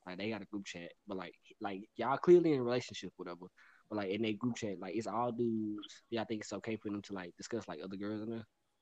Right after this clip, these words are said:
Or, like, they said, like, they send a girl and, like, "Oh, yeah, like, I'll, like, have sex with her, like, I'll fuck her, whatever." Or, like, her ass fat, shit like that. Do y'all think that's, like,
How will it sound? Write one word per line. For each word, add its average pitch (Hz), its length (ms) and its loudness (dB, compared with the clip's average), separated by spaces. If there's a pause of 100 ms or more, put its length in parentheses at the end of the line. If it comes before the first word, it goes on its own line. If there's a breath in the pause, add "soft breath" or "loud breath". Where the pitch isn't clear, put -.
(420)
Or, 104 80 0
like, 101 160 0
they 107 40 -2
said, 107 160 -4
like, 95 140 -4
they 107 100 2
send 110 220 2
a 104 40 -2
girl 104 180 -2
and, 98 100 -4
like, 87 100 -6
"Oh, 104 140 -4
yeah, 104 240 -2
like, 95 180 -8 (120)
I'll, 101 340 -6 (100)
like, 95 220 -8 (120)
have 98 180 -4
sex - 180 -8
with 101 100 -14
her, 95 60 -8
like, 78 220 -14
I'll 98 160 -6
fuck - 160 -12
her, 95 80 -8
whatever." 90 340 -10 (420 soft breath)
Or, 104 400 0
like, 98 300 -8 (600)
her 101 160 -2
ass 98 260 -4
fat, 92 180 -6
shit 104 160 -6
like 92 160 -8
that. 90 160 -10
Do 98 60 -2
y'all 117 140 0
think 120 160 0
that's, 110 200 -2
like, 95 160 -6